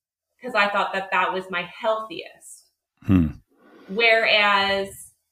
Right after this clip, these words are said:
Speaker 1: um, in reality, dieting has, ha-, has never been, it's ne-, it's, it's one of those things where it's like, you're,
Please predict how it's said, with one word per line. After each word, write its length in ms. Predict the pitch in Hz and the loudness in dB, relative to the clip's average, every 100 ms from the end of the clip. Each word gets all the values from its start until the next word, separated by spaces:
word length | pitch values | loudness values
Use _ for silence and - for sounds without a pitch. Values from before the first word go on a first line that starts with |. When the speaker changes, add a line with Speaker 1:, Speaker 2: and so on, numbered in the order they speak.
| - | 0
Speaker 1:
um, 800 | 208 208 196 185 170 165 160 - _ _ _ 196 180 185 190 | 2 4 2 2 -2 -6 -12 -20 _ _ _ -18 -16 -16 -8
in 220 | 226 226 | -4 -4
reality, 840 | 214 208 220 339 285 196 185 190 - _ 196 | -2 2 2 2 0 -2 -2 -4 -6 _ -8
dieting 680 | 220 226 302 277 220 220 - - _ _ _ - | -2 0 0 0 -2 -4 -8 -16 _ _ _ -18
has, 380 | - 240 240 240 240 - | -6 2 2 2 -4 -6
ha-, 120 | - | -10
has 340 | 220 277 262 247 | -4 0 0 0
never 300 | 277 277 233 | 0 -2 -4
been, 220 | 226 208 | -4 -4
it's 260 | 233 233 233 | -6 -6 -6
ne-, 180 | 220 - | -6 -2
it's, 360 | 226 226 - - | -4 -6 -16 -12
it's 200 | 220 220 | -10 -8
one 140 | 247 262 | -6 -4
of 100 | 247 | -4
those 240 | 214 214 247 | -6 -4 0
things 300 | 247 240 240 | 0 0 -4
where 180 | 214 196 | -4 -2
it's 240 | 185 - | -2 -4
like, 320 | 208 202 190 - - _ _ _ _ _ | 0 0 0 -4 -20 _ _ _ _ _
you're, 360 | 190 214 247 240 | -6 2 4 2